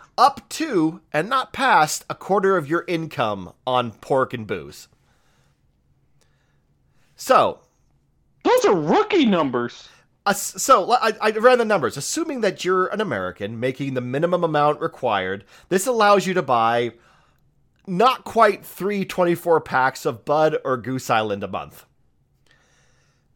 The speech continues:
Speaker 1: And
Speaker 2: And
Speaker 1: that's
Speaker 2: that's
Speaker 1: the
Speaker 2: if you bought no pork.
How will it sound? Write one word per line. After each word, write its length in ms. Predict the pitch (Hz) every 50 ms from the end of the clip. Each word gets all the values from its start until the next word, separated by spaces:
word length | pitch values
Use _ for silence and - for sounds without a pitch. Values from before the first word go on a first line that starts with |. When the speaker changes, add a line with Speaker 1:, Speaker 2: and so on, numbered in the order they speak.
| _ _ _ _ _ _ _ _ _ _ _ _ _ _ _ _ _ _ _ -
Speaker 1:
And 520 | 165 185 185 185 190 190 190 185 180 - _ _ _ _ _ _ _ _ _ _ _ _ _ _ _ _ _ _ _ _ _ _ _ _ _ _ -
Speaker 2:
And 140 | 156 208 220
Speaker 1:
that's 20 |
Speaker 2:
that's 180 | 240 247 254 -
Speaker 1:
the 60 | 302
Speaker 2:
if 80 | 247 214
you 80 | 226
bought 280 | 214 208 240 240 - 180
no 260 | 175 185 202 214 220 208
pork. 560 | - - 202 220 220 160 - - - -